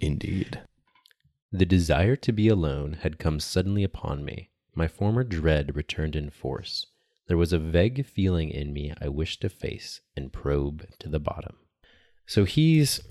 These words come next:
Speaker 2: he's in camp. He's with the Swede. They're, like, chilling. They ate some bacon, I think.
Speaker 1: Yeah.
Speaker 2: Um, but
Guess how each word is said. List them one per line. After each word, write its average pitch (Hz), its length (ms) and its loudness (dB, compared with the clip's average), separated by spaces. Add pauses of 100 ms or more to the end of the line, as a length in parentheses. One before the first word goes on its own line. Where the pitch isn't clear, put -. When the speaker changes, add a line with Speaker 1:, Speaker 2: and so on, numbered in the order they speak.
(140)
Speaker 2:
he's 117 220 6
in 92 160 6
camp. 71 340 0
He's - 160 0
with 87 140 0
the - 60 -2
Swede. 76 320 2
They're, 78 100 4
like, - 180 -2
chilling. 76 500 2
They 73 120 0
ate 76 160 -2
some 71 140 -4
bacon, 71 340 0
I 71 60 -2
think. 73 380 -2 (300)
Speaker 1:
Yeah. 87 240 6
Speaker 2:
Um, 82 120 6
but 85 120 4